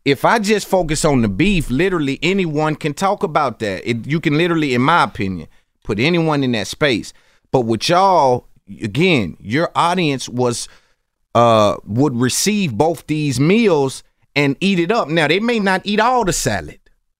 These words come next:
right? They may go twenty-five minutes in, but that twenty-five minutes may spark the change to,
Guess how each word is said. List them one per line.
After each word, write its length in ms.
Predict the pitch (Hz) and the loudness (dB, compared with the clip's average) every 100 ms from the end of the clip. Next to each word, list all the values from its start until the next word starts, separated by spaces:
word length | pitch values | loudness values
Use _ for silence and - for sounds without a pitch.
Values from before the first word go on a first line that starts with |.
| _ | _
right? 300 | - 156 196 | 0 2 2
They 140 | 139 180 | 2 2
may 200 | 196 185 | 2 2
go 180 | 190 190 | 0 -4
twenty-five 680 | - 196 196 190 196 196 196 | -4 -2 -2 -2 -2 -2 -2
minutes 360 | 202 196 175 | -2 -2 -2
in, 380 | 233 240 185 143 | 0 2 2 0
but 200 | 151 131 | -2 0
that 220 | 196 202 | -2 -2
twenty-five 560 | - 196 185 - 180 170 | -2 0 0 0 -2 -2
minutes 320 | 208 226 170 | -2 -2 0
may 160 | 170 160 | 0 -2
spark 480 | - - 196 185 | -4 -2 0 0
the 100 | 151 | -4
change 440 | 143 208 202 196 147 | -4 -2 0 0 -2
to, 140 | 160 | -4